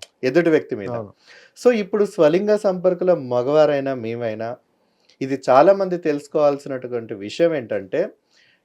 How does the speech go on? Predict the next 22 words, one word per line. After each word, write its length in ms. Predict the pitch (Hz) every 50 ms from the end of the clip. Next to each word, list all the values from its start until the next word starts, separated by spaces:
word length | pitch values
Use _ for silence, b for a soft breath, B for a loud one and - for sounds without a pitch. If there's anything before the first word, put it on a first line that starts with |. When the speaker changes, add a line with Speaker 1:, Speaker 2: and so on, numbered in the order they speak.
| _ -
Speaker 1:
ఎంత 320 | 117 123 135 165 185 185
గే 360 | 214 190 170 147 160 165 175
మెన్ 260 | 185 185 185 185 180 175
నేనైనా 600 | 160 151 135 123 117 117 110 98 104 127 - -
Speaker 2:
Hmm. 100 | 127 127
Speaker 1:
ఇంకొక 400 | 120 135 160 165 - 196 185 196
మగవాడిలో 800 | 190 165 135 123 123 120 139 165 170 190 190 190 185 185 190 185 185 185 - 165
చూసేది 380 | 151 151 - 165 156 143 143
ఏంటంటే 400 | 143 135 131 139 131 127 135 196
మస్కులిన్ 640 | 185 147 127 131 135 - _ - 262 233 220 196 160
బిహేవియర్. 480 | 135 127 123 127 113 98 95 92 87 - _ _ _ _ _ _ _ 135
Speaker 2:
Hmm. 260 | 131 127 120 107 95 87 _ _ _ _ _ _ -
Speaker 1:
మస్కులిన్ 480 | 135 151 - - - 226 220 214 208
బిహేవియర్ 440 | 190 185 180 180 185 180 180 185 175
అని 320 | 175 170 170 165 160 160 160
అంటే 180 | 160 165 226
తన 260 | 226 - 196 175 165
అది 300 | 160 156 151 147 139 143
మొత్తం 460 | 135 135 139 139 - _ - 214 208 202
కూడా 360 | 190 185 180 208 226 247 - - _ _ _ _ _ -
ఒక 320 | 165 - 185 175 - -
పురుషుడిగా 640 | 185 190 202 - - 226 208 202 196 202 196 185